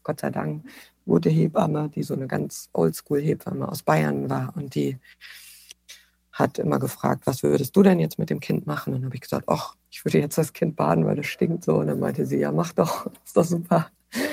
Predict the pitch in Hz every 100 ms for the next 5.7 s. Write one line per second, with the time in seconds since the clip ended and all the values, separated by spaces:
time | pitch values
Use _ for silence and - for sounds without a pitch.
0 | 277 185 160 202 - - - 196 - -
1 | 165 165 151 156 214 151 139 - - 123
2 | 139 - 131 131 131 127 127 127 131 131
3 | 120 131 127 127 131 - - 147 143 131
4 | 135 - 139 - - 143 135 135 131 -
5 | - 143 135 127 131 127